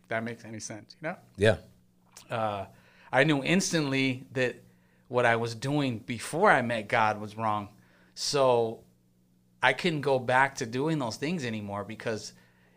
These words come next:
Speaker 1: it just wasn't right now, you know? So, uh, you know, and that's not the story for everybody. There's gonna be those people that, uh, that are gonna do good because something happens and they're just,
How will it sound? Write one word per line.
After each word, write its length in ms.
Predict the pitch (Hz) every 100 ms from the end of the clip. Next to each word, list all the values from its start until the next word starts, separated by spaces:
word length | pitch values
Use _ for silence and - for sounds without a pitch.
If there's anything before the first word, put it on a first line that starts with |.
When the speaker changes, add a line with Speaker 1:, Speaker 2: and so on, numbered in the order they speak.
| -
Speaker 1:
it 100 | 107
just 280 | 127 -
wasn't 340 | 135 127 127 110
right 260 | 120 156
now, 360 | 117 107 95 92
you 120 | 110 110
know? 320 | 117 139 139 - - -
So, 520 | - - 131 120 113 -
uh, 340 | 120 110 104 113
you 80 |
know, 160 | 135 123
and 200 | 208 202
that's 220 | 208 -
not 200 | 208 165
the 80 | 156
story 340 | - 165 156
for 160 | 135 143
everybody. 500 | 123 135 139 143 147
There's 200 | 139 131
gonna 180 | 139 131
be 120 | 123
those 200 | 123 113
people 340 | - 135 127 127
that, 220 | 120 113
uh, 200 | 107 95 - - - _ -
that 140 | 123
are 100 | 120
gonna 240 | 127 123 113
do 180 | 131 117
good 360 | 135 131 139
because 300 | 120 - 117
something 360 | - 123 117 120
happens 580 | 110 110 131 135 135 - - _ _ -
and 160 | 113
they're 100 | 113
just, 400 | 110 110 - 107